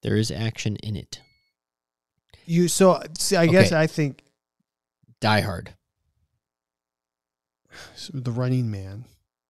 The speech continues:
Speaker 1: Yes.
Speaker 2: So I guess then, then, then I'm gonna go comedies.
Speaker 1: Yeah. Okay. Laptop or tablet?
Speaker 2: Um,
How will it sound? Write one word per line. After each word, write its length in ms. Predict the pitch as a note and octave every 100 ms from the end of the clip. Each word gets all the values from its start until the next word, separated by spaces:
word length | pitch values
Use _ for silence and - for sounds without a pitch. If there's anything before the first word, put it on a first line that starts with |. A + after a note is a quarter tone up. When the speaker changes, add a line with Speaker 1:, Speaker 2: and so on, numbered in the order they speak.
| _
Speaker 1:
Yes. 300 | - E2 C#2+ - _ _ _ _ _ _
Speaker 2:
So 320 | - - C#3+ - -
I 100 | C#3
guess 400 | C#3 D3 C#3+ -
then, 320 | D3 C#3+ C3 _
then, 340 | - E3 D#3+ D#3 -
then 160 | F3+
I'm 100 | F#3
gonna 140 | F3 D3+
go 180 | C3+ - _ _ _ _ _ _ _ _ _ _ _ _ _
comedies. 600 | - B2 G#2+ F#2 G#2+ - - _
Speaker 1:
Yeah. 100 | - _ _ -
Okay. 180 | G#2 - _ _ _ _ _ _ _ - _ _ _
Laptop 560 | G2+ A2 A2 C#3 C3 -
or 60 |
tablet? 460 | F#2+ G2+ F#2+ D#2+ - _ _ _ _ _ _ _ _ _ _ _ _ _ _ _ _ _ _ _ _ _ _ _ _ _ _ _ _ _ _ _ _ _
Speaker 2:
Um, 1300 | C3 C#3+ D3 D#3+ E3+ F3 F3 F3 F3 F3 F3 F3+ F3